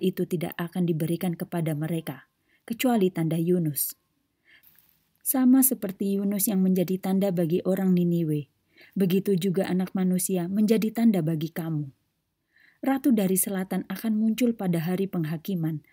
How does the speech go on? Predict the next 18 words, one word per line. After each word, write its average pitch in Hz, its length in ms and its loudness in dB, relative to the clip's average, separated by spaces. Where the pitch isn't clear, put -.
dan 196 160 2
menuduh 196 480 2
kamu 190 400 0
dan 196 240 0
menyatakan 208 640 0
kamu 175 320 -2
bersalah. 151 640 -6
Mengapa? 247 640 4
Sebab 262 320 4
dia 254 240 4
datang 240 400 2
dari 196 160 0
tempat 196 360 -4
jauh 214 360 2
untuk 277 240 0
mendengar 220 480 4
kebijaksanaan 175 840 0
Salomo. 160 520 -2